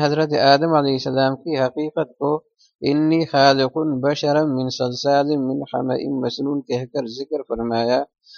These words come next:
جیسا کہ سی آئی ڈی والا، سی آئی ڈی والا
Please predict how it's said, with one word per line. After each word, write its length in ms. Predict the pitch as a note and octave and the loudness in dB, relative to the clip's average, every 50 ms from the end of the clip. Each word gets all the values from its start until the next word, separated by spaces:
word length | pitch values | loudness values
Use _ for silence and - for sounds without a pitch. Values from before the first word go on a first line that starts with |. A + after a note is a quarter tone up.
| - _ _ - | -20 _ _ -10
جیسا 640 | B2 A2+ A#2+ C3+ C#3 D3 D3+ C#3+ - D#3+ D#3+ D#3+ E3 | -8 -4 0 2 2 2 2 0 2 2 4 2 2
کہ 260 | D#3+ - G#2+ G2+ G#2 - _ _ _ _ _ _ _ _ _ - | 0 -2 -4 -4 -4 -8 _ _ _ _ _ _ _ _ _ -12
سی 520 | - - - - D#3 D#3+ F3 F3+ - - | -8 -6 -4 -2 -2 -2 0 0 0 2
آئی 380 | C3+ C#3 C3+ C3+ C3+ C3+ C3+ C3 | 4 6 6 6 4 2 0 -2
ڈی 260 | C3 C3+ D3+ D#3+ D#3 | -2 -2 -4 -2 0
والا، 380 | C#3 A#2+ A2+ G#2+ G#2 G2 F#2 F2+ - _ _ _ _ _ _ _ _ _ _ _ _ _ _ _ _ _ _ _ _ _ _ _ _ _ _ | 2 2 2 2 2 -2 -4 -6 -8 _ _ _ _ _ _ _ _ _ _ _ _ _ _ _ _ _ _ _ _ _ _ _ _ _ _
سی 360 | - - - - D3 D#3+ E3+ | -12 -10 -6 -2 0 0 2
آئی 320 | - D3 D3 D3 D3 C#3+ C#3+ | 6 6 6 6 6 4 0
ڈی 220 | C#3 C#3 D#3+ F3 | -2 -2 -2 0
والا 440 | F3+ D#3 C#3 C3+ C3 C3 D3 D#3 E3 | 4 4 6 6 6 4 2 0 0